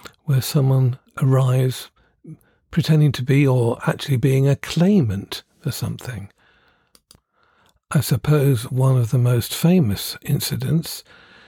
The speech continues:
is that of Anastasia,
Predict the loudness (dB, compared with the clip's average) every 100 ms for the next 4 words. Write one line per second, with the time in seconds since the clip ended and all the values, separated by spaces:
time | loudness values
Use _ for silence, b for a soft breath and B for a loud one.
0 | b b b -6 -4 0 -2 0 -4 -2
1 | 0 2 0 -2 0 2 4 2 0 -6
2 | -8